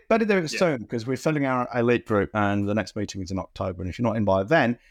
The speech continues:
Speaker 1: you can still join maybe at some point afterwards. But we're increasing the fees massively.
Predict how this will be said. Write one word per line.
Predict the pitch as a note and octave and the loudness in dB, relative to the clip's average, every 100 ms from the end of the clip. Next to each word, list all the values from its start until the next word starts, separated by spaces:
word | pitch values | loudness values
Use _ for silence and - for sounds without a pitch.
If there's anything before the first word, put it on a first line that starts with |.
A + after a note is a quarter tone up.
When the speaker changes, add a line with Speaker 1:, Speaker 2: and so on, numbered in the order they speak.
| _ | _
Speaker 1:
you | E3+ D#3+ | 2 2
can | G2 | 0
still | - G#2 | -4 -4
join | F#2 G#2+ A2 G2 F#2 | 0 2 2 0 0
maybe | G#2+ B2 B2+ G#2 F#2 | 2 2 2 2 0
at | - | -4
some | G#2 F#2 | -8 -8
point | F#2+ F2+ | -8 -2
afterwards. | A2+ B2 G2+ G#2+ | -2 -2 -8 -12
But | - F#3 D3+ D#3+ | 2 6 6 6
we're | D#3+ A#2 | 2 2
increasing | A2 G2 G#2 G2+ G2+ F2+ | 2 2 0 -2 -4 -4
the | |
fees | - G#2 F#2 | -4 -6 -4
massively. | G#2+ G#2+ G#2+ G2 | -2 -2 0 0